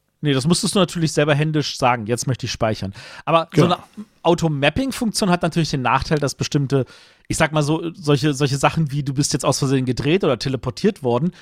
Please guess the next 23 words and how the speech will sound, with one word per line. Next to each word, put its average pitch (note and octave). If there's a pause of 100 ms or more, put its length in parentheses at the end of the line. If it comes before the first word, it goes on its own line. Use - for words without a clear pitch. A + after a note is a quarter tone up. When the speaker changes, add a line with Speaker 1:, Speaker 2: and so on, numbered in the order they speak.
(140)
Speaker 1:
das -
funktioniert D#3
bei D#3
einer C#3+
Automapping-Funktion D#3
natürlich D3
nicht D#3+
mehr A#2
so G#2
als G2 (240)
Speaker 2:
Ja. D3
Speaker 1:
Element. G2 (1500)
Das -
war C3+
auch B2+
etwas, B2+
was A2+
bei B2
Bart's A#2+
Tale G#2
gekillt G2+
hat. -
Ja, G2